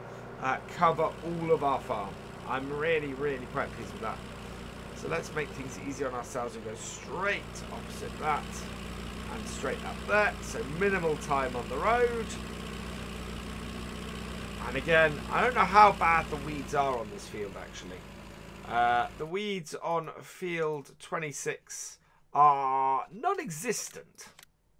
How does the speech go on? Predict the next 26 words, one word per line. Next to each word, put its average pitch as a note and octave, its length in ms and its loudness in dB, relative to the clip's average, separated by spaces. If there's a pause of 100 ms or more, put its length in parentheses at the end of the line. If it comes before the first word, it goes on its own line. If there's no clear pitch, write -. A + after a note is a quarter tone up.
(160)
We C#3+ 100 -6
don't A#3 240 6 (100)
actually F3+ 520 2
have E3 260 2
any D3 160 -6
weeds C3 320 -8
on G#2+ 120 -8
field A2+ 220 -12
twenty-six - 540 -10
at - 80 -14
the - 60 -14
moment. F#2+ 300 -14 (920)
So, B2+ 480 2
uh, B2+ 360 4 (200)
this G#3 160 0
is A#3+ 120 -2
more G#3+ 260 10
of F3 60 0
a C#3+ 40 -14
preventative E3 640 -2
measure, A#2 360 -2 (440)
uh, A#2+ 320 2
than B2 180 -2
it A#2 100 -6
is, A#2 400 -8
uh, A2+ 440 -4